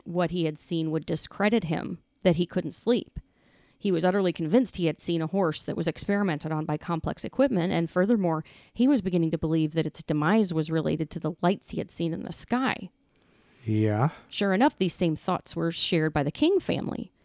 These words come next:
Speaker 1: Harry's eighty-seven-year-old mother Agnes had seen a strange object fly over their house on the day la-, of Lady's disappearance.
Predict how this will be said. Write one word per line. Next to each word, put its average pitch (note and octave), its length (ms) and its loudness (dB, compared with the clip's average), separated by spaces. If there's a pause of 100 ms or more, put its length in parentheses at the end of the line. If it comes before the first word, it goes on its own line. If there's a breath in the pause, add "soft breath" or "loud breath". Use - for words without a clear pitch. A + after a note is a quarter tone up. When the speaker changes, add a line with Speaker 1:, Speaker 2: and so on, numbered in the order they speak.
(340)
Speaker 1:
Harry's F#3 380 4
eighty-seven-year-old E3+ 800 2
mother D#3 240 0
Agnes A3+ 420 2
had E3 140 -2
seen D#3 340 -2
a - 80 -4
strange D#3+ 400 -2
object D#3+ 380 -2
fly D#3+ 320 2
over D#3+ 160 2
their D3 120 0
house A3+ 320 0
on E3 120 -2
the D#3+ 80 0
day D#3 180 2
la-, D#3 140 -2
of E3+ 180 0
Lady's D#3+ 380 0
disappearance. - 800 -2